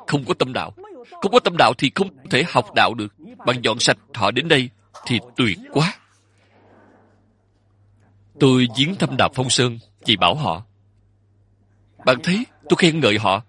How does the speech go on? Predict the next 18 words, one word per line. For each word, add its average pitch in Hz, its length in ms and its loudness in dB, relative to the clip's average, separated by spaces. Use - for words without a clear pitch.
tôi 160 80 -2
không 151 160 2
hủy 101 200 0
bán 131 200 2
họ. 107 240 -2
Tôi 131 100 4
nói 139 340 4
họ 123 120 4
làm 98 200 0
tốt, 196 140 0
tôi 170 160 0
vô 170 140 10
cùng 120 160 0
cảm 107 200 -2
ơn 147 220 -2
bạn. 101 220 -2
Bạn 104 140 -4
thấy 160 260 -6